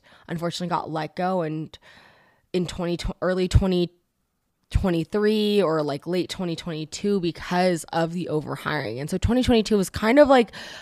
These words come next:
a year where I think some companies were still, like, on this, like, "Let's go, let's hire, let's hire, let's hire, like, things are gonna turn around, da, da, da." And then some companies were like, "Oh, snap, like, we kind of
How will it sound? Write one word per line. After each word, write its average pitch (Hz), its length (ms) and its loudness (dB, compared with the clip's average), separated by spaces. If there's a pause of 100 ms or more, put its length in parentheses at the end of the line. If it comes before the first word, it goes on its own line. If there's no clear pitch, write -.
(100)
a 190 80 10
year 208 460 10
where 180 300 8
I 175 100 8
think 214 220 0
some 196 400 4
companies 208 460 0
were 180 80 2
still, 180 260 0
like, 170 240 -2
on 165 140 0
this, 156 180 -4
like, 156 220 -6 (280)
"Let's 208 240 -2
go, 208 260 6
let's 190 200 0
hire, 190 340 6
let's 180 200 2
hire, 185 200 4
let's 170 180 -2
hire, 185 200 4
like, 165 160 0
things 196 220 0
are 185 40 0
gonna 185 180 0
turn 180 220 -4
around, 175 500 4
da, 175 100 2
da, 165 100 0
da." 160 240 4 (340)
And - 80 -8
then 196 120 -2
some 254 200 4
companies 220 380 0
were 175 120 2
like, 156 260 0
"Oh, 160 500 4 (680)
snap, 190 500 2
like, 170 180 -2
we 185 140 -2
kind 339 380 2
of 285 340 0